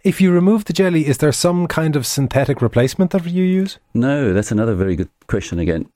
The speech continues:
Speaker 2: It's the same fluid that fills the front of your eye, then fills the back of your eye. So currently the eye is filled with, like, water in, in the front part and this gel in the back.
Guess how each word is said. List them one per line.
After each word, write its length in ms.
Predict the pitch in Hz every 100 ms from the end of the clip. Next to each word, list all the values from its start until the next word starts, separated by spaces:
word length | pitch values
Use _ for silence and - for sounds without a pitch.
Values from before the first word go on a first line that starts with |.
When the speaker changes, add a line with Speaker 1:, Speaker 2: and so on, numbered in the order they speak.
| -
Speaker 2:
It's 320 | 101 - -
the 140 | 113
same 340 | 104 131 131 123
fluid 440 | - 156 139 95
that 120 | 98
fills 300 | - 127 107
the 80 | 92
front 420 | - - 120 147
of 80 | 107
your 120 | 82
eye, 280 | 73 71 87 - -
then 240 | 92 95
fills 320 | 85 101 90
the 100 | 85
back 280 | 78 87 -
of 60 | 82
your 120 | 69
eye. 200 | 71 - _ _ _ _ _ -
So 120 | 90
currently 300 | 123 127 104
the 80 | 90
eye 120 | 95
is 120 | 90
filled 200 | - 101
with, 160 | 90 92
like, 180 | 80
water 380 | 85 85 110 101
in, 200 | 82 78 -
in 60 |
the 80 | 87
front 260 | 80 110 107
part 260 | 120 135 -
and 120 | 95
this 180 | 85 -
gel 260 | - 98 92
in 80 |
the 80 | 80
back. 380 | 82 76 - _